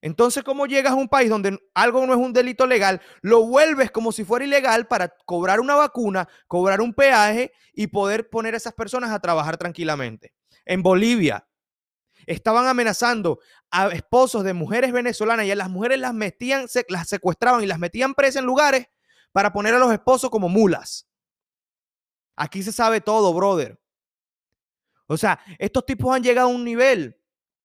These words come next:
que se les importa morirse en cualquier, en cualquier lugar, en cualquier país, en cualquier estado. Ok, gobierno peruano, colombiano y ecuatoriano, panameño.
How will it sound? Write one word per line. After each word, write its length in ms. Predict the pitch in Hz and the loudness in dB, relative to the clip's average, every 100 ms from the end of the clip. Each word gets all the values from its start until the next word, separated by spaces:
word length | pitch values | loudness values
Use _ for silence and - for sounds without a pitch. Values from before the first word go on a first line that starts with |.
| _ _ _ _ - | _ _ _ _ -10
que 140 | 175 | -8
se 180 | - 190 | -6 -6
les 180 | 185 180 | -6 -6
importa 680 | 170 151 - 247 247 247 | -10 -8 4 4 4 0
morirse 380 | 214 190 233 226 | 0 0 -2 -4
en 80 | 220 | -6
cualquier, 460 | 190 160 175 175 - | -4 -6 -6 -8 -8
en 140 | 170 | -8
cualquier 420 | 160 165 143 196 196 | -4 -4 -2 -4 0
lugar, 300 | 180 190 190 | 2 2 0
en 80 | 170 | -2
cualquier 360 | 160 143 175 | -4 -4 -6
país, 220 | 180 175 | -4 -4
en 80 | 175 | -4
cualquier 320 | 156 135 143 | -8 -6 -6
estado. 380 | 139 127 117 107 - | -8 -8 -10 -10 -6
Ok, 240 | 170 147 117 98 _ _ _ _ | -6 -4 -8 -8 _ _ _ _
gobierno 640 | 147 170 175 190 208 214 | 2 2 4 2 2 0
peruano, 500 | - 165 170 170 139 | 2 4 4 4 0
colombiano 600 | 123 143 143 143 170 190 | -2 0 0 2 -2 0
y 80 | 202 | -2
ecuatoriano, 800 | 190 147 135 123 139 135 113 101 _ _ - | -2 -2 -2 -2 -2 -2 -4 -14 _ _ -4
panameño. 800 | 156 160 143 160 160 131 98 | 0 2 2 2 0 -2 -8